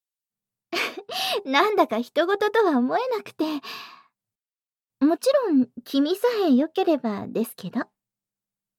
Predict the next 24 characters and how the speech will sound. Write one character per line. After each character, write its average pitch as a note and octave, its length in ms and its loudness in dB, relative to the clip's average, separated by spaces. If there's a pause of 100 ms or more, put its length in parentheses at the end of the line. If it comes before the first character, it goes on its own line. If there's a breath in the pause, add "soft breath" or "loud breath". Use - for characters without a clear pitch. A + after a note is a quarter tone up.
(3000 loud breath)
は F#4+ 200 2
い。 C5+ 200 -2 (760 loud breath)
そ F#4 100 6
れ F4+ 100 2
で G#4+ 140 6
は F4+ 180 8
今 F#4 260 2
度 D4+ 140 4
私 G3+ 360 -2
の F#4+ 160 6
お - 20 2
部 G#4+ 80 2
屋 G4 160 4
で G4 220 6
一 C4+ 80 4
緒 G4 160 -2
に F#4+ 140 0
勉 F4+ 180 -2
強 A4 160 4
し A4+ 140 0
ま A#4+ 100 0
し - 160 -6
ょ B4+ 40 -2
う。 - 20 -4